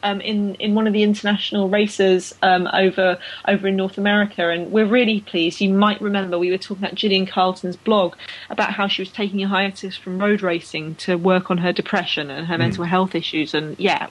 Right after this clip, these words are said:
Speaker 1: so super happy to see that she's on the bike, super happy,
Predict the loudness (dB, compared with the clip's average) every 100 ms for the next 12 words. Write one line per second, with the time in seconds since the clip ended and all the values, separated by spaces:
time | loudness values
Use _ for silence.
0 | -12 -4 -4 -4 -18 -20 -14 -2 -2 -2
1 | -6 -6 -6 -10 -10 -4 -4 -2 -6 -6
2 | -6 -8 -20 -12 0 2 4 2 4 2
3 | 0 -8 -2 0 0 -2 -4 -2